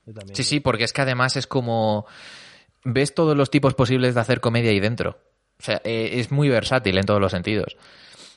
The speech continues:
Speaker 1: Cerramos
Speaker 2: Y al final
Speaker 1: con el, el me-, cuál, mira, así, mm, rápido, ya lo tengo, vale, ya sé cómo vamos a cerrar, si te parece bien.
Speaker 2: A ver.
Speaker 1: Diciendo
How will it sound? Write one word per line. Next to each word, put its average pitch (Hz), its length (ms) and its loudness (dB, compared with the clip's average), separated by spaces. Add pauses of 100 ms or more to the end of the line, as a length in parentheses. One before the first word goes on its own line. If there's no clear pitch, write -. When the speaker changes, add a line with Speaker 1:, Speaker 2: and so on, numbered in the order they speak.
(120)
Speaker 1:
Cerramos 127 220 -2
Speaker 2:
Y - 40 4
al 117 60 2
final 110 180 0
Speaker 1:
con 156 100 0
el, 156 100 -4 (120)
el 165 60 2
me-, 160 120 -2
cuál, - 300 -2
mira, 131 300 -4
así, 139 240 -4
mm, 123 540 -4
rápido, 107 340 -2
ya 113 140 2
lo 117 80 2
tengo, 101 240 0
vale, 101 240 0
ya 107 100 -2
sé 117 120 -2
cómo 117 200 0
vamos 107 220 -2
a 107 60 -2
cerrar, 107 260 0
si 113 100 -4
te 104 120 -4
parece 104 280 -2
bien. 95 200 -6 (100)
Speaker 2:
A 107 100 2
ver. 98 300 0
Speaker 1:
Diciendo 170 640 -2